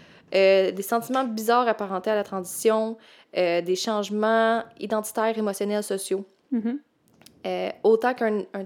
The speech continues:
Speaker 1: dans le fond, qu'un adolescent peut avoir.
Speaker 2: Ouais.
Speaker 1: Fait que c'est un peu le, le,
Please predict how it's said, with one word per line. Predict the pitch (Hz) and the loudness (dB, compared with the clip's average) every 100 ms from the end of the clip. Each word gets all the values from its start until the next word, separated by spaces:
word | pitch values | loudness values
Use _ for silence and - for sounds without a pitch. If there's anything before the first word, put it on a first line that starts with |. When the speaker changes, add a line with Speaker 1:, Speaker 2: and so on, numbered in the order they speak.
| 190 | -6
Speaker 1:
dans | 190 | -4
le | 185 | -4
fond, | 226 | -4
qu'un | 233 214 | -4 -2
adolescent | 202 196 185 214 226 _ _ _ _ | -2 -2 -2 -4 -8 _ _ _ _
peut | 220 208 | 2 2
avoir. | 196 190 190 196 - _ - | 2 -2 -4 -6 -14 _ 0
Speaker 2:
Ouais. | 233 233 - _ _ - - - | 2 2 -2 _ _ -20 -20 -10
Speaker 1:
Fait | 202 | -10
que | - | -8
c'est | 190 | -6
un | 180 | -6
peu | 214 | -4
le, | 214 185 175 | -2 0 0
le, | 165 | -2